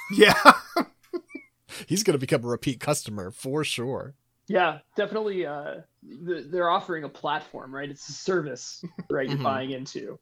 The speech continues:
Speaker 3: right? It's not a one and done. It's not a product.
Speaker 1: This is an investment.
Speaker 3: Yeah. Yeah, for sure.
Speaker 2: Um, though I guess maybe that won't happen because, um, as part of this whole scheme with Vetrova stealing Portman's data, like hacking his computer,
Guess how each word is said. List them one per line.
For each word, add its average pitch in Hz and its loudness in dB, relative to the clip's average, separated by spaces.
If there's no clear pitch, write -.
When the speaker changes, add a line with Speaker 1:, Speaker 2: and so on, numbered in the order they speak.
Speaker 3:
right? 143 -2
It's - -8
not 147 0
a 127 0
one 131 -2
and 123 -4
done. 123 -2
It's - -8
not 180 4
a - -4
product. 131 -4
Speaker 1:
This 170 -6
is 170 -4
an 190 4
investment. 156 -6
Speaker 3:
Yeah. - -10
Yeah, 156 2
for 147 -4
sure. 156 0
Speaker 2:
Um, 139 0
though 185 4
I 180 4
guess 240 2
maybe 185 0
that 156 0
won't 113 -6
happen 107 -4
because, 117 -6
um, 113 -6
as 151 2
part 151 -2
of 127 -4
this 127 -2
whole 135 -4
scheme 131 -6
with 123 0
Vetrova 127 0
stealing 127 -2
Portman's 127 -2
data, 123 0
like 117 -4
hacking 117 0
his 113 -6
computer, 127 -6